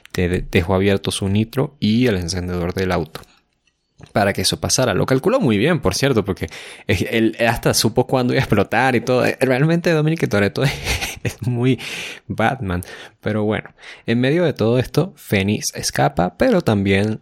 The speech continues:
salen con vida Brian y Dominic con los sesenta millones de dólares en mercancía que estaban transportando.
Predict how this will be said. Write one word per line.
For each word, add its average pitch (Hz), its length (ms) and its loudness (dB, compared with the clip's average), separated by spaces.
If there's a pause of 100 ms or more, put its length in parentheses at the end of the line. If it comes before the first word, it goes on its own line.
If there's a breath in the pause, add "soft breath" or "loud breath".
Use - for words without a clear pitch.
(140)
salen 98 340 0
con 101 200 2
vida 90 260 0
Brian 95 460 2
y 92 100 0
Dominic 90 580 0 (260)
con 95 200 2
los 87 260 0
sesenta 104 720 2
millones 92 440 -2
de 110 60 -2
dólares 92 420 -2
en 101 180 -4
mercancía 87 640 -2
que 117 60 2
estaban 82 300 -2
transportando. 92 760 0